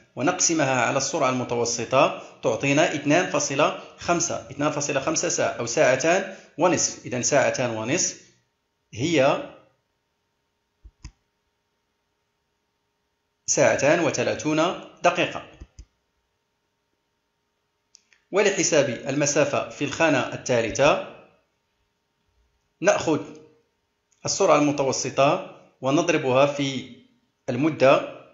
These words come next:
تساوي مائتان وسبعة وعشرون كيلومتر فاصلة خمسة. معلومات إضافية: إذن السرعة بالفرنسية هي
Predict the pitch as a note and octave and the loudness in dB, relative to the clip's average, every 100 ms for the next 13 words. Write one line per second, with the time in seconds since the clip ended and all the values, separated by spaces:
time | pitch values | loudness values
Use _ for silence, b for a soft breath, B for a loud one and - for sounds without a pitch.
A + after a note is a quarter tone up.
0 | _ _ _ - - C3 A#2 A#2 D#3 C#3 | _ _ _ -12 -2 0 2 0 0 -2
1 | A#2 G#2 C3 B2+ B2+ C3 - A2 B2 A#2+ | -4 -4 -2 -2 -4 -4 -4 -2 0 -2
2 | G#2 B2 B2+ A2+ C3 A2+ D3 E3+ - - | -4 -6 -6 -6 -8 -4 -4 -4 -6 -4
3 | C#3 B2+ D3+ F#3 - - - - - - | -2 0 0 -2 -6 -8 -6 -4 -8 -18
4 | _ _ _ - _ - _ _ _ _ | _ _ _ -20 _ -20 _ _ _ _
5 | _ _ _ _ _ _ _ _ _ _ | _ _ _ _ _ _ _ _ _ _
6 | _ _ _ _ _ - - B3 - _ | _ _ _ _ _ -20 -20 -20 -20 _
7 | _ _ - - - _ _ _ _ C#3+ | _ _ -20 -18 -20 _ _ _ _ 0
8 | B2 C3 C#3 F3+ - - F3 D#3+ E3 C3 | 2 2 2 2 0 -6 -2 2 2 2
9 | G#2 - - _ _ - C#3 C3 A2+ - | -8 -10 -18 _ _ -6 -2 -2 -2 -8
10 | C#3+ - C#3+ G#2 - B2+ G#2+ C3+ B2 A2+ | -8 -4 -2 -2 -4 -12 -4 -2 0 -2
11 | A#2+ G#2 G#2+ - A#2 A2 G2 | -6 -8 -12 -14 -10 -8 -8